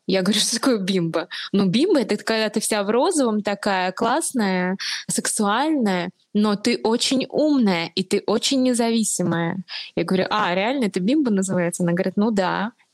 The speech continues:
Потом мы начали это разбирать, и... Ну, на самом деле, не только мы, блин, Guardian, Vice, все, все про это пишут.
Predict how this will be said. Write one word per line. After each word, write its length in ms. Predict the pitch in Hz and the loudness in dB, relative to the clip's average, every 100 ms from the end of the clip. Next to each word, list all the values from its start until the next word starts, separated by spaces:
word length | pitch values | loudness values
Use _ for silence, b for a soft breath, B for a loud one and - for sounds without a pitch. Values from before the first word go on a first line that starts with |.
| - | -6
Потом 260 | 190 262 | -4 0
мы 60 | 269 | 0
начали 300 | 226 214 202 | 0 0 0
это 180 | 196 190 | 0 0
разбирать, 640 | 185 190 190 226 302 - | -2 0 0 0 -2 -4
и... 680 | - - 196 196 - - 180 180 _ | -2 0 2 2 2 0 0 -4 _
Ну, 140 | - 254 | -2 0
на 120 | 269 | 0
самом 200 | 254 269 | 0 0
деле, 160 | 247 247 | 2 0
не 80 | |
только 340 | 233 254 233 196 | 0 -2 0 0
мы, 160 | 185 170 | 0 0
блин, 240 | 175 170 | 0 0
Guardian, 600 | 165 196 214 185 175 170 | 2 0 0 -2 -2 0
Vice, 280 | 170 190 196 | 0 0 -2
все, 600 | 180 - - 214 165 147 - | -4 -4 0 0 0 -4 -4
все 180 | - | -2
про 140 | 247 214 | 0 0
это 120 | 202 | -2
пишут. 300 | - 180 - | 0 -2 -2